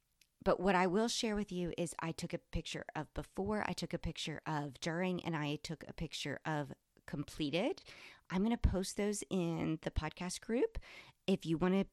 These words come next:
be in there and you wanna peek and you wanna comment or whatever, um,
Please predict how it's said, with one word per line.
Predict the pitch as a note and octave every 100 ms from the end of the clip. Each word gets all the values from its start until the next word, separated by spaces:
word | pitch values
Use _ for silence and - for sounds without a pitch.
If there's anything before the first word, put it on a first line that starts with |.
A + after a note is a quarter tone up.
| _
be | G3+ F#3+
in | G3+
there | G#3
and | G3
you | D3+
wanna | D#3
peek | - G#3 -
and | F3
you | C#3+
wanna | C#3+
comment | - G#3+ G3 G3 F#3
or | D3+
whatever, | C#3+ E3 - F#3+ F3 G3 G3 F#3 - - - -
um, | F#3 E3+ D#3+